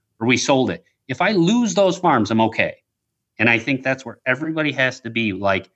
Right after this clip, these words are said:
if your best spots get ruined, you need to have five other best spots.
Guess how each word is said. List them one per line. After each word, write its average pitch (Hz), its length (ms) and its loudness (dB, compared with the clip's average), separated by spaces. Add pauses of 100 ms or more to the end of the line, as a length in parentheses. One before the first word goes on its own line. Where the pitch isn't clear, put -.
(400)
if 104 160 -8
your 147 100 4
best 123 380 2
spots 131 360 2
get 117 200 -4
ruined, 113 340 2
you 113 80 2
need 113 200 0
to 110 60 -4
have 107 220 0
five 113 300 0
other 110 240 2
best 98 240 0
spots. - 420 -12